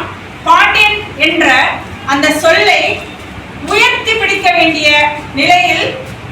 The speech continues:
கட்டாயத்தில் இருக்கிறோம். எப்படி என்றால் பாண்டியன் ந-, கிட்டத்தட்ட நம்ம இப்ப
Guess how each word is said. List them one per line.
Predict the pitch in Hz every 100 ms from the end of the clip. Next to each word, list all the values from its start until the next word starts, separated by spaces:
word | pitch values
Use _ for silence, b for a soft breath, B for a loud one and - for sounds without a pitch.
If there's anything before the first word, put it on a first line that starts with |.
| - - - -
கட்டாயத்தில் | 277 - 370 359 - 302 359 - -
இருக்கிறோம். | 294 349 330 349 - - - - -
எப்படி | 240 320 339
என்றால் | 330 302 - 240 - - - - - - - - -
பாண்டியன் | - 349 370 381 392 392 - - - -
ந-, | 262 262
கிட்டத்தட்ட | 330 339 359 339 339 392 370 - - - - -
நம்ம | 247 247 262 262 254 254 -
இப்ப | 262 262